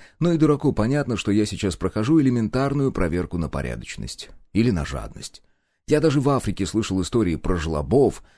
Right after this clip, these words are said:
которые девушке стакан сока купить стесняются. Впрочем, я и так не собирался экономить. "Кать, ну это несерьезно", совершенно искренне возмутился я. "Давай хотя бы салатик, два часа уже гуляем на свежем воздухе".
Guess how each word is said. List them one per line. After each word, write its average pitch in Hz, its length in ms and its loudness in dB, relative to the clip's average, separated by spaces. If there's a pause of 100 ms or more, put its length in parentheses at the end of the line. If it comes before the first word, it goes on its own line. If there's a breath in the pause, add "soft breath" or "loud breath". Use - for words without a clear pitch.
которые 123 340 2
девушке 123 400 2
стакан 110 400 -2
сока 95 320 -2
купить 85 300 -6
стесняются. 60 640 -8
Впрочем, 180 600 -4 (220)
я 120 260 0
и 90 240 0
так - 240 -6
не 78 120 -4
собирался 80 540 -2
экономить. 71 540 -6 (760)
"Кать, 120 460 0 (280 loud breath)
ну 233 160 6
это 262 140 2
несерьезно", 113 720 4 (200)
совершенно 120 440 2
искренне 110 400 2
возмутился 82 540 -2
я. 60 200 -8 (300)
"Давай 220 240 4
хотя 139 240 2
бы 127 100 2
салатик, 80 440 0
два 143 200 2
часа 156 280 2
уже 104 200 2
гуляем 117 340 4
на 101 80 2
свежем 101 360 2
воздухе". - 500 -6